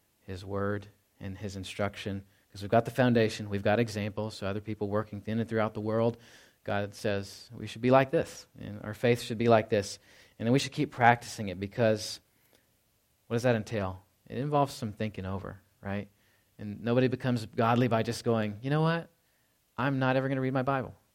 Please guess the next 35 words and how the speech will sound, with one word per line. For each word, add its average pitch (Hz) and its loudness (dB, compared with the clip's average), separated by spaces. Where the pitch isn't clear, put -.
I'm 131 -2
not 156 6
ever 151 2
gonna 151 -2
pray. 101 -4
I'm 127 2
not 135 6
ever 135 2
gonna 131 2
go 127 2
to 139 4
church. 127 4
I'm 123 0
never 151 6
gonna 175 2
really 151 8
get 127 0
talk 113 6
to 151 2
anybody 156 2
about 156 4
God, 151 4
but 139 10
I 113 2
think, - 0
I 101 0
think 104 -6
that 95 -4
I 92 2
will 92 -4
understand 92 -8
all 85 -10
things." - -20
<laughs> - -
Right? - -10